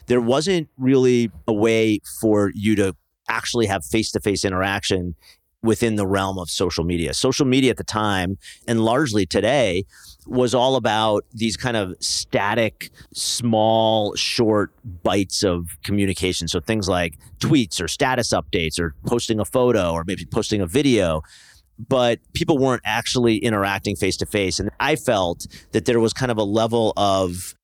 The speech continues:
a false facade that people were putting up on social media so that the human interaction wasn't authentic. And I felt like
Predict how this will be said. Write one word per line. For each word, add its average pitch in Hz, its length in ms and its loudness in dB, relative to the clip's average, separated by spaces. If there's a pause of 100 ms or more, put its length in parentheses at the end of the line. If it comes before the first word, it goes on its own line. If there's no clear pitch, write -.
a 90 100 -2
false 104 380 0
facade 95 560 -2
that 82 120 -6
people 85 240 -4
were 85 120 0
putting 85 280 -2
up 87 200 -2
on 82 100 -4
social 82 260 -4
media 90 240 -2
so 98 160 0
that 90 180 -4
the 101 80 -4
human 143 300 0
interaction 101 720 -2 (220)
wasn't 104 420 0
authentic. 87 720 -4 (320)
And 104 480 -2 (360)
I 110 220 0
felt 135 260 2
like 107 220 0